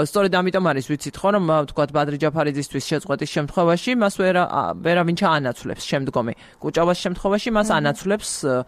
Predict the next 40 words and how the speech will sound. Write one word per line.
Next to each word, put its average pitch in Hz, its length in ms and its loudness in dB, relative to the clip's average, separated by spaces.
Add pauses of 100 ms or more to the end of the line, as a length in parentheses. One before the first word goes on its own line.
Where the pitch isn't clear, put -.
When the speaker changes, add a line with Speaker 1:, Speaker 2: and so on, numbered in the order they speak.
(320)
Speaker 1:
შემდ-, 175 500 0
შემდეგი 170 480 2
პირი 160 320 2
Speaker 2:
დიახ. 202 80 -2
Speaker 1:
სიაში, 170 400 0
პარტიის 143 480 -2
სიაში, 117 400 -4
ვიცით. - 340 -6 (1120)
Speaker 2:
ა, 220 120 2 (300)
დიახ, 254 340 2
ეს, 269 200 2
რა 220 160 2
თქმა 294 200 -4
უნდა, 220 180 0
ეს 202 100 0
Speaker 1:
ეს 247 160 2
ხო 262 80 4
მათი 240 280 2
Speaker 2:
თქმის 226 40 0
Speaker 1:
გადაწყვეტილება 208 760 2
Speaker 2:
პრობლემას. - 200 -4 (180)
Speaker 1:
იყო, 165 260 -2
Speaker 2:
მათი 226 120 4
Speaker 1:
ასევე 190 240 2
Speaker 2:
გადაწყვეტილება 196 200 2
Speaker 1:
შემოგიბრუნებთ 190 680 2
Speaker 2:
იყო. - 40 -8
Speaker 1:
შეკითხვას 185 500 0
Speaker 2:
კი, - 100 -12
ბატონო. 151 200 2
Speaker 1:
ოპონენტი, 170 460 0
დიახ. 160 240 0 (640)
Speaker 2:
მათი 262 280 0
გადაწყვეტილება 196 1000 -2
იყო 226 240 -2
და 254 160 2
შესაძლოა 208 560 -2
იყო 190 200 -2
არასწორი 180 540 0
გადაწყვეტილება. - 840 -6